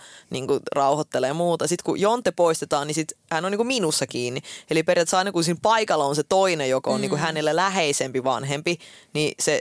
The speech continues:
Speaker 1: se, niinku, takertuu siihen, niinku, enemmän, mikä on ihan luonnollista. Benku taas on musta koko ajan paljon enemmän kiinni kuin vaikka Jonttessa, vaikka me ollaan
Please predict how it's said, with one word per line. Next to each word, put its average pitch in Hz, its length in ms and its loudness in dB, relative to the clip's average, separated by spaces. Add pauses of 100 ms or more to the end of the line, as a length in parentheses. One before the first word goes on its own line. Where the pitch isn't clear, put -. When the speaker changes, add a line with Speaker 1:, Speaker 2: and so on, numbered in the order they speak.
Speaker 1:
se, 160 100 0
niinku, 151 200 -6
takertuu 143 480 0
siihen, 135 360 0
niinku, 175 160 0
enemmän, 226 280 2
mikä 277 200 0
on 208 80 2
ihan 170 200 0
luonnollista. 151 800 0
Benku 185 300 0
taas 170 140 0
on 175 60 2
musta 180 260 -2
koko 123 200 -2
ajan 95 120 -4
paljon 127 200 0
enemmän 123 240 -4
kiinni 131 240 -6
kuin 131 120 -4
vaikka 139 200 -2
Jonttessa, 131 400 -2
vaikka 131 180 -4
me 131 60 -4
ollaan 135 260 -2